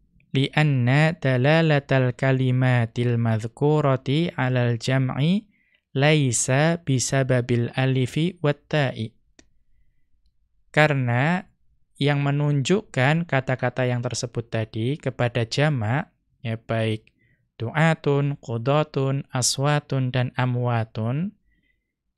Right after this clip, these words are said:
itu laisa bisababil alifi wat ta'i. Bukan karena sebab alif dan ta. Wa innama huwa bisighati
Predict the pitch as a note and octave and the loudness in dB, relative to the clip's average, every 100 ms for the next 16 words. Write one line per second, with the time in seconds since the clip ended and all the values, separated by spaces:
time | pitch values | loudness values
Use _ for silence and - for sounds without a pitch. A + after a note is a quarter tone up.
0 | - C#3 - F3+ G3 D#3 D#3 D3+ C3 - | -6 -6 0 -2 0 2 2 2 2 -2
1 | B2+ C3+ E3 F3+ C#3 B2+ - C3+ C3 B2+ | 0 2 0 -2 -2 -2 0 0 0 -2
2 | C3 B2 - B2+ B2+ B2 B2 - D3+ D3 | 0 -2 -2 -4 -2 0 -2 -2 -2 0
3 | C#3 _ - C3+ A#2 - - _ _ _ | -2 _ -4 -2 -4 -8 -12 _ _ _
4 | _ _ - B2 A2+ C3+ D#3+ D#3+ C#3+ C3+ | _ _ -4 -2 0 2 2 2 2 2
5 | C#3 B2+ B2+ - B2+ D#3 - C3+ C3 D3 | 0 0 -4 -2 2 2 0 -2 0 0
6 | - - A2+ G#2+ - G#2 - _ _ _ | -2 -4 -4 -4 -6 -8 -10 _ _ _
7 | _ _ _ _ _ _ _ _ _ _ | _ _ _ _ _ _ _ _ _ _
8 | - C#3 C#3 F#3 F#3 E3+ C#3 B2+ B2+ D3+ | 0 2 2 2 4 4 2 2 2 2
9 | E3+ C3+ C3+ B2+ B2+ D#3+ E3+ C#3+ C3 - | 0 0 0 2 4 2 0 0 0 0
10 | - E3+ E3+ C#3 B2+ - C#3+ E3 | 0 2 2 2 0 0 0 0